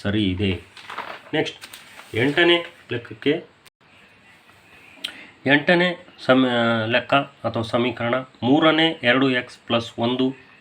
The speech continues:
is equal to ಹದಿನೈದನೇ ಏಳು ಎಕ್ಸ್ ಪ್ಲಸ್ ಮೂರು. ಇಲ್ಲಿ ಚರಾಕ್ಷರ ಇರ್ತಕ್ಕಂಥ ಪದಗಳನ್ನು ನಾವು ಒಂದೇ ಕಡೆ ಮಾಡ್ಕೊಳ್ಳೋಣ. ಅಂದರೆ ಏಳು ಎಕ್ಸ್, ಆ, ಹದಿನೈದನೇ ಏಳು ಎಕ್ಸನ್ನು ನಾವು,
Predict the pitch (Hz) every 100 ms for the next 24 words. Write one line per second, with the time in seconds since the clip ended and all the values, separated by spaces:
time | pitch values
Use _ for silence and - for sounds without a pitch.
0 | 117 110 113 113 104 101 123 - 113 104
1 | 139 151 151 147 135 117 127 127 120 120
2 | - - 123 - - 101 92 - _ _
3 | _ _ - _ _ _ _ _ _ -
4 | - - - _ 170 151 139 135 170 -
5 | 165 151 - 147 143 143 131 123 131 131
6 | 123 131 143 - 117 113 120 135 131 120
7 | 117 107 - 107 110 123 - 117 123 131
8 | - 117 131 143 131 - - - - _
9 | 123 120 113 110 110 - - 110 139 143
10 | 139 135 123 117 123 113 113 - 107 123
11 | - - 104 107 107